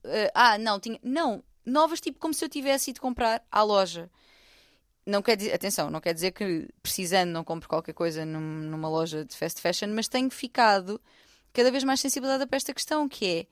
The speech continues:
e depois é, eu tenho calças, eu, por exemplo, eu tenho o mesmo corpo, isto é real, desde os dezasseis anos, eu, tipo, estou igual,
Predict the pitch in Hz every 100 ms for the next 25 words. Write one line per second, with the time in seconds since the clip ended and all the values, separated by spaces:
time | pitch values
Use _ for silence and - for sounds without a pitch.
0 | - - - - - _ - _ 311 370
1 | 339 - 160 180 - 214 190 - 220 262
2 | 262 220 196 214 - 214 - - 185 180
3 | 160 151 185 208 202 220 277 254 262 247
4 | 208 - 185 175 - - - 254 247 240
5 | 165